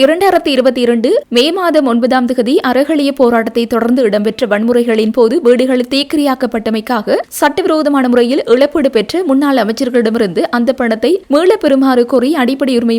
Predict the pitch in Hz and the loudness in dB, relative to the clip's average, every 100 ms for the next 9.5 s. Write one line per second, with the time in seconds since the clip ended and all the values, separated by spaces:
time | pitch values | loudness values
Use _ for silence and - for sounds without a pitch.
0 | 202 214 254 240 349 339 262 233 208 208 | -2 -2 -2 -2 -4 -2 -4 -4 -6 -4
1 | 175 180 180 170 156 226 226 214 208 240 | -6 -6 -10 -8 -6 -2 -2 -2 -4 -4
2 | 294 233 240 247 226 233 233 226 226 262 | -2 -2 0 -2 -2 -2 -2 -2 -2 -2
3 | 262 262 220 202 185 202 160 392 - 294 | -2 -2 -4 -6 -6 -2 -2 -2 -2 -2
4 | 370 359 339 302 269 262 240 247 196 226 | -2 -2 -2 0 0 0 -2 -2 2 0
5 | 294 285 262 214 214 233 214 - 208 220 | 2 0 0 0 0 -2 -4 -2 0 0
6 | 226 247 233 247 226 233 220 220 226 208 | 0 2 0 0 -2 -2 -2 -2 -2 -2
7 | 214 233 240 240 196 226 262 240 214 247 | -2 -4 -4 -4 -4 -2 -2 0 0 -2
8 | 523 240 262 427 349 247 247 233 233 330 | -2 -2 0 0 0 -2 -2 -2 -2 -4
9 | 508 - - 294 403 | -6 -6 0 2 4